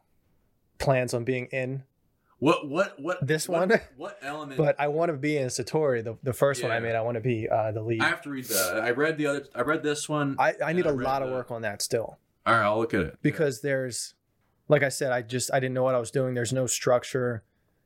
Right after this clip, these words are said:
Speaker 1: And I, I'm, uh, I have someone helping me with that one as well, but it would be
Speaker 2: Mm-hmm.
Speaker 1: great to get your
Speaker 2: Yeah.
Speaker 1: feedback too.
Speaker 2: Yeah, I'll take a look at it.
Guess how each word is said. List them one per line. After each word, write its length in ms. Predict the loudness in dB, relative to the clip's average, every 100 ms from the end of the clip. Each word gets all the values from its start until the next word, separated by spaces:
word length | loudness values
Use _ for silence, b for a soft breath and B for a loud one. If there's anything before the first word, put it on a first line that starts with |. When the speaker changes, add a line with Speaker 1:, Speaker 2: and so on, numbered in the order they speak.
| _ _ _ 0
Speaker 1:
And 260 | 2 4 2
I, 220 | 0 -2 -4
I'm, 200 | -4 -4 -2
uh, 300 | 0 0 -2 -2
I 80 | 0
have 160 | 0
someone 200 | 0 0
helping 300 | -2 -4 -4
me 260 | -2 -2 -4 _ _ _ _ _ _ 0
with 140 | 2 4
that 180 | 0
one 140 | 0 -4
as 140 | -4
well, 380 | 0 0 0 -2 2
but 100 | 2
it 40 |
would 120 | 2
be 120 | -2 -6
Speaker 2:
Mm-hmm. 120 | -4
Speaker 1:
great 240 | 0 -2
to 60 | -2
get 160 | -6 -4
your 120 | -2
Speaker 2:
Yeah. 60 |
Speaker 1:
feedback 400 | 2 4 4 2
too. 320 | 0 0 0 -4 _ _ 0
Speaker 2:
Yeah, 100 | 2
I'll 40 | 2
take 120 | 0
a 20 |
look 140 | -2 -2
at 80 |
it. 120 | -6